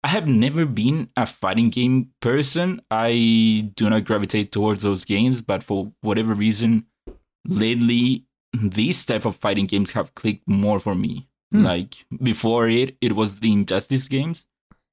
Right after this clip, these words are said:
Speaker 1: I love both Injustice one, one and two, and so now Mortal Kombat eleven, I am going through the story of it. And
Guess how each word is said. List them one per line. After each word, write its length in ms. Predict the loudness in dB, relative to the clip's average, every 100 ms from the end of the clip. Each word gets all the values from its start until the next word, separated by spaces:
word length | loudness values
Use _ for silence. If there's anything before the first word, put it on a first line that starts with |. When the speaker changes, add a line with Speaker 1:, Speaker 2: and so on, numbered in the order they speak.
| _
Speaker 1:
I 120 | -4
love 360 | -2 0 -2 -2
both 300 | -2 0 0
Injustice 460 | -2 -2 -6 -6
one, 200 | -6 -8 -10 -6
one 180 | -2 0
and 100 | 0
two, 320 | 0 0 -2 -6
and 220 | -4 -4
so 500 | -4 -2 -2 -2 -6 -12 _ _ _ -4
now 380 | 0 2 2 2
Mortal 280 | 2 2
Kombat 260 | 0 0 0
eleven, 380 | -2 -4 -4 -4
I 140 | -2 -2
am 200 | -4 -4
going 300 | -4 -4 -4
through 200 | -2 0
the 100 | -2
story 560 | -4 -2 -2 0 -2
of 180 | -2 -4
it. 160 | -6 -10 _ _ _ _ _ _ _ _ _ _ _ -6
And 640 | -2 0 2 4 2 0